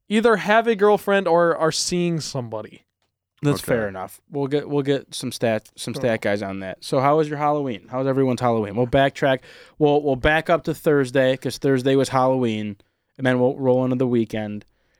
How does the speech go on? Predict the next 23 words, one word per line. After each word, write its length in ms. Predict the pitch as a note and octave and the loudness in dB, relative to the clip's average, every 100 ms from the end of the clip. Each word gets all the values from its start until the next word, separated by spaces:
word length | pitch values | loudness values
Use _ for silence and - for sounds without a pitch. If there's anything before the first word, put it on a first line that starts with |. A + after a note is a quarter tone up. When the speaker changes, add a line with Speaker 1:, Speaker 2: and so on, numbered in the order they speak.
| - | -8
Speaker 2:
and 100 | C#3+ | -2
then 140 | C3 B2 | 0 0
we'll 80 | B2+ | 0
get 240 | D3 D3+ | 0 0
to 100 | D3 | 0
where 200 | C#3 C3+ | 2 2
we 160 | C3 B2+ | 4 4
are 160 | A#2+ | 2
now, 260 | A2+ G#2 G2+ | 2 0 0
which 140 | G#2+ | -2
for 160 | - B2+ | -2 0
me 240 | B2+ C3+ | 2 4
is 120 | B2+ B2 | 2 2
a, 220 | A2+ A2 | 2 0
is 100 | C3 | -2
a 80 | A#2 | -2
bottomless 520 | - B2 B2 B2 A#2 | 2 2 2 0 -2
pit 200 | - B2+ | -2 0
of 100 | A#2 - | 0 0
hopelessness 800 | B2 A2+ A#2 G#2 A2+ G2+ - - _ _ _ _ | -2 0 -2 -4 -4 -4 -6 -12 _ _ _ _
and, 400 | C3 A#2 G#2 G#2 _ _ _ | -2 -2 -2 -8 _ _ _
uh, 400 | B2 A2 G2 G2 - _ _ _ _ _ _ _ _ - | -2 0 -2 -8 -12 _ _ _ _ _ _ _ _ -6
upsetness. 880 | B2+ - C#3 C3 B2+ B2 - - | -6 -4 -4 -2 -4 -6 -8 -18